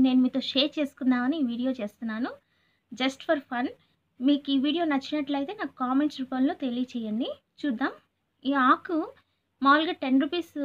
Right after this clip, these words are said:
ఈ పైన లవంగా పెట్టున్నారండి. చూపిస్తాను ఒక్క నిమిషం. ఇదిగోండి, ఈ పైన ఫస్ట్ స్టార్టింగ్ దీన్ని ఇలా, ఇలా ఉండడం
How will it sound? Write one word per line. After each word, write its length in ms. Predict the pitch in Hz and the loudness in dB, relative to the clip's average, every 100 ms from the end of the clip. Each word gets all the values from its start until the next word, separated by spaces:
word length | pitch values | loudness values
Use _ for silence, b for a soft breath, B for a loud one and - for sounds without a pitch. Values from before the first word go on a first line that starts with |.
| 269 254 - | -2 -4 -4
ఈ 20 | 262 - | -6 -2
పైన 320 | 262 302 330 294 | -2 -2 -2 -2
లవంగా 300 | 247 262 294 269 | 0 2 0 -2
పెట్టున్నారండి. 600 | 240 233 214 208 208 294 - _ _ _ _ 240 - | -4 -6 -6 -6 -6 -6 -8 _ _ _ _ -16 -12
చూపిస్తాను 540 | 233 214 214 - 202 | -12 -12 -16 -16 -16
ఒక్క 180 | 190 - 190 | -16 -20 -20
నిమిషం. 300 | 190 - 349 _ _ _ _ _ _ _ _ _ _ _ _ _ _ _ _ _ _ _ _ _ _ _ _ 226 | -14 -14 -14 _ _ _ _ _ _ _ _ _ _ _ _ _ _ _ _ _ _ _ _ _ _ _ _ -8
ఇదిగోండి, 340 | 233 214 247 494 B B B B - | -6 -4 -6 -8 B B B B -14
ఈ 20 | - | -6
పైన 260 | 247 240 269 370 508 _ _ - - - _ | -2 2 2 0 -8 _ _ -20 -20 -20 _
ఫస్ట్ 340 | 247 247 262 269 - | -6 -6 -10 -14 -4
స్టార్టింగ్ 460 | 254 247 269 262 240 208 | -2 2 4 4 2 -2
దీన్ని 220 | 240 233 220 | -2 -2 -4
ఇలా, 140 | 214 - _ _ _ _ | -6 -10 _ _ _ _
ఇలా 180 | 240 233 226 | -8 -4 -2
ఉండడం 300 | 233 262 285 | 0 2 2